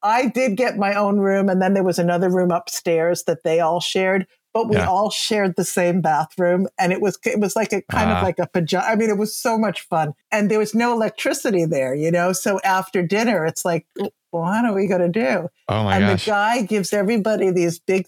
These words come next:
Speaker 1: thick rubber boots, and everybody gets a flashlight. And we go out for these night hikes. And that's where we
Speaker 2: Huh.
Speaker 1: saw the tarantulas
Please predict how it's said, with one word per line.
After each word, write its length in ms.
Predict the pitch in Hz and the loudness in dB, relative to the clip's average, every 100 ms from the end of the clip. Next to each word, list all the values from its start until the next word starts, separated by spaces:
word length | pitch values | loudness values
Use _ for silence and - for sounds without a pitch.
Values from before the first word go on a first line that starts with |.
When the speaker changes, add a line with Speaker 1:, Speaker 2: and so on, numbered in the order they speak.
| - | -4
Speaker 1:
thick 140 | 214 - | -4 -2
rubber 320 | 170 175 185 | 0 0 0
boots, 560 | 170 160 147 160 - - - | -2 -2 -2 -2 -6 -8 -4
and 160 | 160 | 0
everybody 480 | 165 190 190 190 185 | 0 0 2 2 2
gets 220 | 185 - | 0 -2
a 40 | 180 | -6
flashlight. 840 | - 165 143 151 - 160 147 180 _ _ _ _ 190 | -2 0 0 -2 -2 0 0 -2 _ _ _ _ 0
And 160 | 196 | 2
we 120 | 208 214 | 2 2
go 240 | 220 208 | 0 -2
out 400 | 175 185 208 - | -2 0 -2 -6
for 140 | - 214 | -6 -2
these 300 | 226 208 - | 0 0 2
night 360 | 185 196 262 | 2 2 0
hikes. 600 | 277 - 69 - - - - | -4 -6 -6 -6 -8 -10 -4
And 140 | 190 190 | 0 2
that's 300 | 190 202 - | 0 -2 -2
where 140 | 202 | 0
we 140 | 196 | 2
Speaker 2:
Huh. 40 | 202 | 0
Speaker 1:
saw 380 | - 165 160 170 | 0 0 2 0
the 140 | 175 | -2
tarantulas 1040 | 165 - 151 151 156 156 180 180 208 226 | -4 -6 -4 -4 -4 -4 -2 0 0 -2